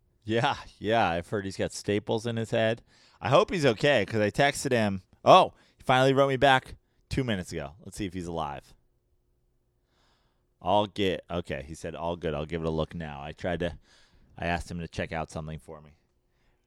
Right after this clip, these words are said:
I asked him, like, in the middle of last night and then again this morning. So he's alive.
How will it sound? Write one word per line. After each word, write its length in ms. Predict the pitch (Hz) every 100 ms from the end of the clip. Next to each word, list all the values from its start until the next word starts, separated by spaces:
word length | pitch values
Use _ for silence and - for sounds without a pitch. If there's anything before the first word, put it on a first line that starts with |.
| _
I 120 | 82
asked 260 | 82 78 82
him, 120 | 78
like, 280 | 76 76 - _ - _ _ _ _ - - -
in 60 |
the 60 | 87
middle 260 | 87 82 78
of 60 |
last 320 | 80 78 -
night 240 | 78 76 62
and 100 | 80
then 100 | 78
again 220 | 78 78
this 180 | 73 -
morning. 320 | 80 73 71 _ _ _ _ - _
So 100 | 117
he's 180 | 139 151
alive. 540 | 196 160 80 -